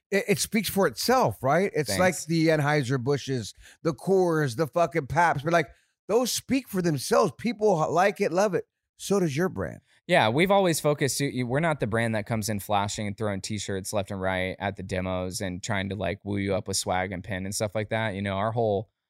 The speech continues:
Speaker 2: besides just being affordable, our whole play has been, and if the consumers are listening, it's, it's always been making sure that you have a deal. And with the bud
Speaker 1: And good
Speaker 2: tenders
Speaker 1: product. Here you go. Here's a
Speaker 2: Yeah,
Speaker 1: good, this
Speaker 2: and
Speaker 1: is
Speaker 2: with,
Speaker 1: good all
Speaker 2: and with the
Speaker 1: around.
Speaker 2: bud tenders, it's always, it's always focused on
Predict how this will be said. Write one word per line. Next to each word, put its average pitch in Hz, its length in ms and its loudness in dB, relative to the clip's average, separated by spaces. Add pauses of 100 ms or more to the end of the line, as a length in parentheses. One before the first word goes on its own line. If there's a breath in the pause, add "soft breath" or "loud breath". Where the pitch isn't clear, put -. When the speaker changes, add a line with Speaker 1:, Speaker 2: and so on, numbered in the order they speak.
(800)
Speaker 2:
besides 113 400 2
just 113 200 -4
being 113 160 0
affordable, 104 720 -2
our 104 140 0
whole 110 200 -2
play 98 300 0
has 92 140 -4
been, 87 440 -4 (260)
and 101 160 -2
if 98 140 -2 (120)
the 107 180 -2
consumers 101 480 -2
are 92 100 -2
listening, 120 440 -2
it's, 95 220 -6 (160)
it's 113 180 -6
always 107 460 0
been 95 380 -2
making 90 220 -6
sure 92 180 -6
that 80 120 -4
you 82 120 -4
have 78 140 -4
a 69 40 -8
deal. 60 440 -10 (500)
And 101 180 -2
with 104 120 -2
the 104 100 -4
bud 98 140 0
Speaker 1:
And 156 80 0
good 170 60 4
Speaker 2:
tenders 127 180 2
Speaker 1:
product. 123 340 2
Here 165 120 0
you 147 80 0
go. 123 120 2
Here's 143 160 2
a 131 60 0
Speaker 2:
Yeah, 110 240 4
Speaker 1:
good, - 20 -2
this - 80 2
Speaker 2:
and 127 80 6
Speaker 1:
is 131 60 0
Speaker 2:
with, 143 120 2
Speaker 1:
good 127 180 2
all 117 140 4
Speaker 2:
and 131 120 4
with 131 120 4
the 143 60 4
Speaker 1:
around. 117 80 2
Speaker 2:
bud 120 180 4
tenders, 135 460 0
it's 110 140 -2
always, 107 480 2
it's 113 160 -2
always 110 280 2
focused 104 360 -2
on 95 260 -2